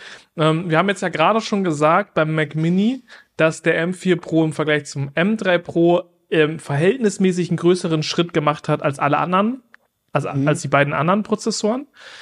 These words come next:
Speaker 1: Ähm, mich würd's dann dementsprechend interessieren, wie verhält sich denn der M vier Pro im Vergleich zum M drei Max?
Speaker 2: Ich kann
Speaker 1: Hab's
Speaker 2: mir vor-, ich kann mir
Speaker 1: Ja.
Speaker 2: vorstellen, dass er den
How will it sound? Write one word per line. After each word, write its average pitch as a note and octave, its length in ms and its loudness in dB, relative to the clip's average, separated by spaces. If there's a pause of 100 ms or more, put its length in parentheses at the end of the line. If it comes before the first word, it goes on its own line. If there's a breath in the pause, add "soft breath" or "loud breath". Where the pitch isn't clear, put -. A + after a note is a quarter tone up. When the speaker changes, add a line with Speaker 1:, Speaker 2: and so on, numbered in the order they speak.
(280 loud breath)
Speaker 1:
Ähm, D#3+ 240 0
mich F3 280 2
würd's A#3 180 0
dann F3+ 220 2
dementsprechend F#3 480 0
interessieren, F#3 720 -2 (340 soft breath)
wie D#3+ 280 2
verhält F#3+ 500 0
sich - 200 -10
denn G3 280 2
der - 280 -2
M G3 200 0
vier F3 400 0
Pro D#3+ 600 0
im F3+ 160 0
Vergleich E3 460 0
zum D#3+ 260 -4
M E3 300 0
drei D3 280 0
Max? C#3+ 640 -4 (2250)
Speaker 2:
Ich - 160 -4
kann F3+ 200 -2
Speaker 1:
Hab's B3 100 0
Speaker 2:
mir A3+ 60 2
vor-, F3+ 280 2 (580 loud breath)
ich C#3+ 120 -6
kann E3 160 0
mir A3+ 120 2
Speaker 1:
Ja. C#3 120 0
Speaker 2:
vorstellen, G3+ 340 0
dass F#3 140 -2
er F#3+ 80 2
den F3+ 220 0